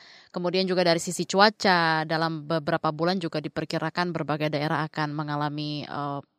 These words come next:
puncaknya musim hujan. Gimana nih Pak Anda melihat kondisi-kondisi yang seperti ini punya kasih pengaruh gitu pada perputaran ekonomi dan tingkat konsumsi masyarakat? Mungkin singkat saja Pak, satu menit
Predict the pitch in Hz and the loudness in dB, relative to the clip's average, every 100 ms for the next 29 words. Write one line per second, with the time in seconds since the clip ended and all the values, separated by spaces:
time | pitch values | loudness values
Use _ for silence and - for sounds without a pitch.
0 | _ 214 214 208 202 185 175 170 170 160 | _ -4 0 0 0 -2 -2 -4 -4 -2
1 | 165 156 - - - _ 208 240 277 233 | -2 -2 -12 -20 -20 _ 4 6 6 4
2 | 190 196 214 202 160 165 175 175 180 180 | 4 4 6 8 8 6 2 2 4 4
3 | 175 - 190 180 185 180 170 170 175 170 | 2 2 2 2 0 2 0 0 0 2
4 | 170 170 180 175 175 190 196 196 - _ | 0 0 0 0 -2 0 0 0 -4 _
5 | - 220 202 190 185 - - - 214 220 | 2 4 6 6 4 2 -6 0 2 2
6 | 220 226 226 233 190 170 170 156 160 175 | 4 6 8 8 6 2 0 2 2 0
7 | - 175 170 170 165 175 170 185 175 170 | -2 0 2 2 0 0 0 0 2 0
8 | 170 170 165 170 - 170 170 160 - 160 | 0 -4 -4 -4 -4 -4 -4 -6 -6 -6
9 | 160 170 160 160 - _ - _ 220 285 | -6 -6 -4 -6 -8 _ -20 _ -2 0
10 | 294 208 196 180 196 320 - - 208 - | 2 2 2 0 0 -2 -2 -2 -4 -2
11 | 190 196 196 311 | 0 0 -2 -4